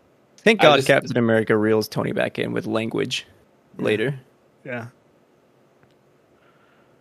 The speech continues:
Speaker 3: Oh.
Speaker 1: What were you saying, Eric? I think I interrupted you.
Speaker 2: Oh, no, it's just fine. I just looking at your notes here. He says, "Jesus, he doesn't know when to shut up." Who are you talking about, Tony?
Speaker 3: No, the kid, when he, Tony has the panic attack in the, the,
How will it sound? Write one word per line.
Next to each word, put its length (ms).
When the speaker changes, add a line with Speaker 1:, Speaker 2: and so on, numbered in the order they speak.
Speaker 3:
Oh. 60
Speaker 1:
What 180
were 100
you 60
saying, 220
Eric? 420
I 40
think 120
I 40
interrupted 360
you. 100
Speaker 2:
Oh, 160
no, 340
it's 100
just 160
fine. 200
I 120
just 220
looking 200
at 60
your 120
notes 280
here. 220
He 60
says, 260
"Jesus, 460
he 100
doesn't 340
know 160
when 260
to 140
shut 300
up." 240
Who 60
are 40
you 60
talking 200
about, 140
Tony? 440
Speaker 3:
No, 360
the 120
kid, 340
when 220
he, 300
Tony 300
has 220
the 60
panic 440
attack 560
in 280
the, 120
the, 540